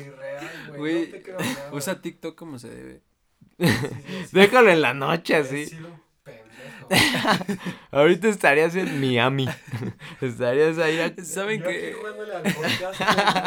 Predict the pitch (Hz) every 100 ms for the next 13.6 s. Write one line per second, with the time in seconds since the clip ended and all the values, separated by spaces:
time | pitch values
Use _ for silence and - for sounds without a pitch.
0 | 156 151 147 156 - - 349 339 311 233
1 | - 175 202 214 220 220 190 139 139 131
2 | 139 147 123 127 127 120 110 113 117 120
3 | 139 _ _ - 117 98 98 - 120 -
4 | - - 117 117 117 117 117 117 - 117
5 | 120 127 127 - 120 123 135 131 127 135
6 | 180 _ _ _ _ _ _ 120 117 120
7 | - 123 127 131 123 120 127 143 147 143
8 | 147 143 120 107 123 123 123 131 123 110
9 | 107 110 120 - - - 101 - 120 117
10 | 139 135 107 95 - - - 104 98 104
11 | 107 117 104 104 - - 98 139 143 -
12 | 160 - 135 120 120 120 117 120 120 117
13 | _ _ 107 107 117 117